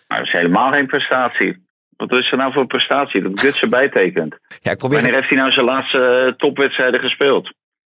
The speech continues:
Speaker 1: Ja, dan wordt er weer gezegd, ja, tegen Ajax voor de Supercup. Ja, hè, voor de Johan Cruijffschaal. Maar ja, dat was de Johan Cruijffschaal.
Speaker 2: Ja, oké.
Speaker 1: Maar tegen Benfica dan. En, eh, ja.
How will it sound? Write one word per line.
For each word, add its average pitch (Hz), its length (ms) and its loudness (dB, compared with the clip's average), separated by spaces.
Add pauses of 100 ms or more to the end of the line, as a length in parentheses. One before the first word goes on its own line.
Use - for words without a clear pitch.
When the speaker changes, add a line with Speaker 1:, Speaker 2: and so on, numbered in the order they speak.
(140)
Speaker 1:
Ja, 117 180 0
dan 104 180 2
wordt 113 180 2
er 120 60 2
weer 120 160 2
gezegd, 117 200 -4
ja, 110 160 2
tegen - 280 -2
Ajax 113 380 2
voor 113 120 0
de 110 60 0
Supercup. - 580 0
Ja, 98 300 2
hè, 113 320 0
voor - 160 -2
de 107 60 2
Johan 110 200 2
Cruijffschaal. 120 560 0
Maar 78 120 0
ja, 98 120 0
dat 82 180 -4
was 95 180 0
de 110 60 2
Johan 113 200 4
Cruijffschaal. 131 640 0
Speaker 2:
Ja, 120 340 -2
oké. 107 300 0
Speaker 1:
Maar 127 100 0
tegen 117 260 0
Benfica 120 500 2
dan. 87 280 2
En, 92 220 2
eh, 104 560 4 (380)
ja. - 320 -8